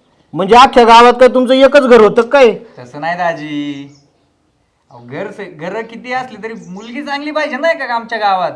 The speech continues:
Speaker 1: असं होय.
Speaker 2: हा.
Speaker 1: तुम्ही मुली बघायचं सोडून दुसरं काय करता का नाही गावात?
Speaker 2: लहानपणी,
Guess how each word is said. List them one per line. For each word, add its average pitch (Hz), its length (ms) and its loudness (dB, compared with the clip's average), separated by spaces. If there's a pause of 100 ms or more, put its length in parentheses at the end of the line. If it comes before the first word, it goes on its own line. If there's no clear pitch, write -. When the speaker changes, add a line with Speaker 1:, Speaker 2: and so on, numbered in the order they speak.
(240)
Speaker 1:
असं 240 260 2
होय. 202 280 4
Speaker 2:
हा. 196 760 -4
Speaker 1:
तुम्ही 277 180 2
मुली 277 300 4
बघायचं 294 400 6
सोडून 262 300 2
दुसरं 262 260 4
काय 247 120 0
करता 254 320 0
का 277 120 0
नाही 277 160 -2
गावात? 185 280 4 (260)
Speaker 2:
लहानपणी, 180 840 -10